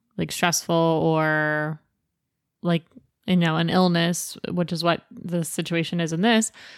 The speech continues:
Well, that's the fake situation. Uh, yeah, I think it's hard. I mean, I guess it's comforting to know that someone's out there and they care about you. Um, but it's also, I do think it's harder to take someone up on that offer. Like, what are you,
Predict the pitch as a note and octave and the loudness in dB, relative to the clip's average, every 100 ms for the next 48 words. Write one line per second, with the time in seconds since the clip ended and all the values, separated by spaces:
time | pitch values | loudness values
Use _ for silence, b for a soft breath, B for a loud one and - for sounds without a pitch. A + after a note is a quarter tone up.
0 | B - E3 E3 F#3 F3+ E3 - - - | B -2 -2 -2 -6 -4 -4 -4 -6 -8
1 | - - G3+ F3+ - - - - A#3 B3 | -6 0 0 0 -6 -6 -6 -2 -2 -4
2 | B B B - A3+ A#3 A3+ A3+ D4 E4+ | B B B 2 4 6 6 4 4 4
3 | F3+ A3 C#4 C4+ B3 B3+ - A3+ B3 A#3+ | 6 4 2 2 2 0 0 2 4 4
4 | A3 - A3 G3 A3+ D4 D#4+ - E4+ D#4+ | 2 0 0 2 2 2 0 0 0 2
5 | D#4+ D4+ D4+ C#4 C#4+ B3+ B3 A#3 A3 A#3 | 2 2 2 2 2 4 4 2 2 2
6 | A3 G#3 G3+ F#3+ - - F#3+ F#3+ F3 D#3+ | 2 4 2 0 0 2 2 2 2 2
7 | G#3 F#3 E3 E3 E3 E3+ G#3 B B B | 2 4 4 2 2 2 0 B B B
8 | B _ F#3 F#3 F3 E3+ E3+ E3+ E3 F3+ | B _ -2 0 2 0 -2 -4 -2 2
9 | G3 F#3 G3+ F#3+ - F#3+ F#3 F3+ F3 E3 | 2 2 2 2 2 4 4 2 2 0
10 | D#3 - F#3+ G3+ G3 F3 - F#3+ F#3 F3+ | -2 0 2 4 2 2 2 2 2 0
11 | - G3 F3+ E3 E3 - E3+ F#3+ E3+ - | 0 0 2 2 0 -2 -2 0 0 0
12 | E3+ D#3+ D#3 D#3+ D#3 D#3 D#3+ - G3+ F3 | 0 0 0 -2 -2 0 -2 -2 -2 -2
13 | E3+ E3+ E3 E3 D#3+ D#3 D#3 | 0 0 0 0 -2 -2 -4